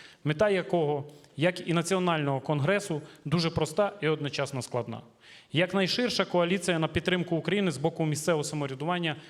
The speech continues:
міст та регіонів країн всього світу. Переконаний, що результати діяльності саміту стануть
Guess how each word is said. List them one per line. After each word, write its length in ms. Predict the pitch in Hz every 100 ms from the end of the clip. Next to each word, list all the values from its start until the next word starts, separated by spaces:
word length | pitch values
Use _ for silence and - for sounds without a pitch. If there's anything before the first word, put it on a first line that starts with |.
| -
міст 380 | 139 170 180 - - - - -
та 100 | 143
регіонів 640 | 139 147 170 185 160 139 - - -
країн 400 | - 147 165 170 175
всього 300 | - 160 135
світу. 340 | 131 120 113 - - _ _ _ _ _ _ _ _ -
Переконаний, 600 | 170 175 156 120 110 113 - _ _ _ _ -
що 200 | - 175
результати 480 | 170 180 226 226
діяльності 460 | 170 190 196 175 170
саміту 420 | 151 214 202 170
стануть 460 | - 185 180 175